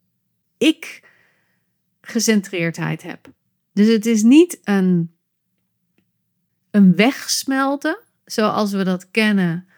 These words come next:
van ervaringen waarbij we onze voelsprieten te veel hebben uitstaan naar de buitenwereld en dus versmelten wat dat, met dat wat er buiten ons is. Nee, het is een echt een heel diepe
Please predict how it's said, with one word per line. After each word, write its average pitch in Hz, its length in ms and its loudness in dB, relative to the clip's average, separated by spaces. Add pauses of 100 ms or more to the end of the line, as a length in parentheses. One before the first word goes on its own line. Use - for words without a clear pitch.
(200)
van 180 720 -2 (1080)
ervaringen 196 760 0
waarbij 185 360 0
we 180 60 0
onze 185 220 -2
voelsprieten 208 680 -6
te 190 120 -14
veel 190 200 -4
hebben 185 300 -4
uitstaan 170 720 -2
naar 175 220 0
de 170 80 -2
buitenwereld 170 840 -2
en 180 180 -4
dus 175 220 -2
versmelten 185 680 -4
wat 156 260 -6
dat, 185 260 -2
met 175 280 0
dat 180 220 -2
wat 170 220 -10
er 170 120 -4
buiten 175 480 -2
ons 214 220 -6
is. - 360 -10 (360)
Nee, 202 160 0
het 202 100 0
is 208 140 -2
een 208 200 -10
echt 339 560 -2
een 214 240 -4
heel 269 800 -2
diepe 262 440 0